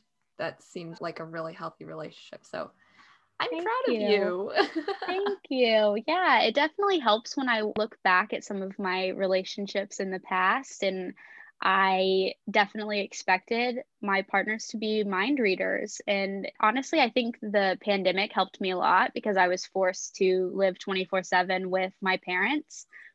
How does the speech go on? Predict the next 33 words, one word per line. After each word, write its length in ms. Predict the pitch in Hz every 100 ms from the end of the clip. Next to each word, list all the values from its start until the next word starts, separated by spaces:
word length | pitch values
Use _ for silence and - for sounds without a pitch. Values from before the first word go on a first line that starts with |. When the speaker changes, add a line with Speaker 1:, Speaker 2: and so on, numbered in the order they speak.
| -
Speaker 2:
which, 600 | 202 190 - - - - -
going 300 | 208 202 202
from 240 | 196 190 180
being 300 | 185 190 190
my 180 | 185 185
own 200 | 190 185
person 380 | 196 185 202 185
in 140 | 180
college 640 | 185 185 196 214 208 - -
and 520 | 196 190 185 185 180 -
being 520 | 208 185 185 185 190 - _
twenty-two 440 | - 214 202 - 202
years 260 | 190 190
old 380 | 262 277 214 202
and 340 | 190 190 185 - - _ _
wanting 500 | 202 196 190 196 196
to 440 | 202 196 185 185 180 -
live 200 | 208 196
on 120 | 190
my 160 | 180 185
own 280 | 220 208
to 80 | 190
suddenly 440 | - 196 190 185 -
going 260 | 196 196
back 280 | 185 185 208
into 120 | 208
my 120 | 190 180
high 160 | 190
school 260 | 185 - 185
bedroom 420 | 180 175 208 233
and 100 | 196
having 340 | 190 175 185 185
to 420 | 190 190 190